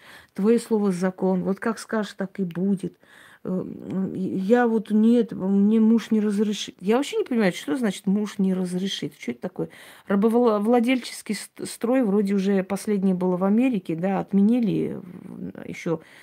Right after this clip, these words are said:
два века назад. Что значит вот муж не позволяет? Или...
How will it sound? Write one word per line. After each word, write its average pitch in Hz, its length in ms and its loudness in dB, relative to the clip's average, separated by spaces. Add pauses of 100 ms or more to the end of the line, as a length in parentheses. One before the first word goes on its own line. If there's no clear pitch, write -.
(140)
два 202 180 2
века 196 260 0
назад. 185 360 0 (280)
Что - 340 -2
значит 214 540 -2
вот 180 320 -6 (640)
муж 196 580 4
не 214 120 4
позволяет? 185 920 0
Или... 180 180 -4